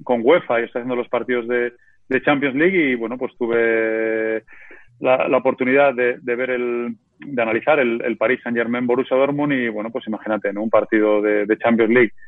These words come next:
sin público y, bueno, pues el ambiente que, que había allí, aunque sí que es verdad que ese día, pues el Paris Saint-Germain era el equipo de, de casa y remontó la, la eliminatoria, sí que se hace,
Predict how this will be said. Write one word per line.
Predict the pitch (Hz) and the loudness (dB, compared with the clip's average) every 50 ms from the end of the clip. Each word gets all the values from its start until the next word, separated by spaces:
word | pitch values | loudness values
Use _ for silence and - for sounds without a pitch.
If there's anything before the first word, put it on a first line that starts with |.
| - - - | -18 -18 -14
sin | - - 127 117 107 - | -6 -2 -2 -2 2 4
público | 135 143 147 135 120 110 - - 110 107 107 107 107 | 4 6 6 6 4 2 2 0 0 2 2 2 2
y, | 107 107 107 104 | 0 0 -2 -4
bueno, | 104 107 107 110 | -6 -8 -10 -12
pues | 110 113 104 - | -12 -12 -8 -6
el | 110 110 110 110 107 | -4 -2 -2 0 -2
ambiente | 104 104 107 120 117 110 - 120 120 - - | -2 0 0 -2 -2 0 0 0 0 2 2
que, | 123 120 117 - _ _ _ _ _ - | 2 2 2 0 _ _ _ _ _ 0
que | - 127 | 2 2
había | 120 123 127 120 | 4 4 2 2
allí, | 123 135 147 156 156 156 | 0 0 -2 -2 -2 -4
aunque | 139 120 113 110 | -4 -8 -10 -12
sí | - 117 | -12 -10
que | 104 120 | -10 -8
es | 101 | -8
verdad | 107 110 110 131 131 117 | -8 -6 -4 -4 -4 -4
que | 107 113 | -6 -8
ese | - - 107 | -8 -8 -8
día, | 107 107 104 104 | -6 -6 -8 -10
pues | 110 107 - | -12 -12 -12
el | 107 98 | -8 -4
Paris | 104 104 104 - | -2 -2 -2 -2
Saint-Germain | 104 107 107 104 107 107 107 | -4 -4 -4 -2 -2 -2 0
era | 104 104 | 0 0
el | 104 | 0
equipo | 104 - 107 98 107 | 0 -2 -2 -2 0
de, | 104 107 110 - | 2 2 2 2
de | - 110 107 | 0 0 2
casa | - 139 135 - 113 | 2 2 2 2 0
y | |
remontó | 104 107 107 104 104 104 113 110 110 | -2 -2 -2 -2 -2 -2 -2 0 2
la, | 113 113 110 110 - - _ _ _ _ - | 2 2 2 0 -2 -8 _ _ _ _ 0
la | 123 | 2
eliminatoria, | 120 120 117 117 117 117 - - 123 135 - - | 2 2 0 -4 -6 -6 -4 -4 -4 -4 -6 -8
sí | - 120 | -12 -18
que | - 113 | -18 -12
se | - - 110 | -8 -8 -8
hace, | - - 117 113 110 110 110 110 107 107 | -4 -2 0 2 2 2 2 2 0 0